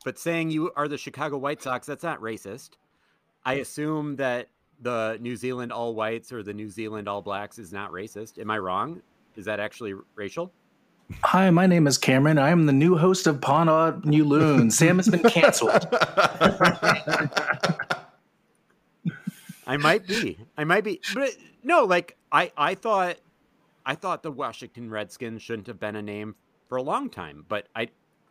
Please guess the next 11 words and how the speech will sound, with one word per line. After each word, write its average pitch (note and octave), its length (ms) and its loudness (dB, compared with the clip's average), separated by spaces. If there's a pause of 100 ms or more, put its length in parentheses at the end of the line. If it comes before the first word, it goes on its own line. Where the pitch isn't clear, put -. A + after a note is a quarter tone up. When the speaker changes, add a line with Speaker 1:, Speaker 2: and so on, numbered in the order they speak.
(120)
Speaker 1:
I G#3 60 2
Speaker 2:
Yeah, F3 180 4
Speaker 1:
don't E3 80 2
Speaker 2:
I E3 40 -2
think F#3+ 140 4
Speaker 1:
see F#3 60 2
Speaker 2:
it's - 140 -6
less E3 260 2
about D3 360 0
the, B2 360 2
the A#2 600 2